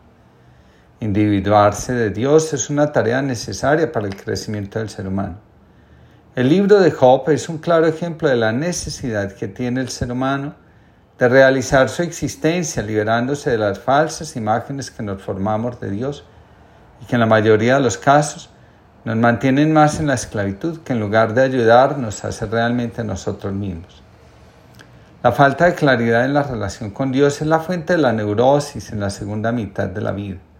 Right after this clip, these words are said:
Durante un tiempo podemos vivir con imágenes infantiles y distorsionadas de Dios.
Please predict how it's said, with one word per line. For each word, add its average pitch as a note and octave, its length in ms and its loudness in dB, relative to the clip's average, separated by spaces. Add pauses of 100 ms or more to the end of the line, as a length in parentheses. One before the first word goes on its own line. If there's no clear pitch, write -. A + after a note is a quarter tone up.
(800)
Durante G#2+ 400 0
un G2 140 -4
tiempo B2+ 340 -2
podemos A#2 460 0
vivir G#2+ 340 -4
con B2+ 160 -2
imágenes A#2 580 -2
infantiles C#3 840 -2
y B2 60 -2
distorsionadas G#2 960 -4
de G#2 80 -8
Dios. F#2 380 -10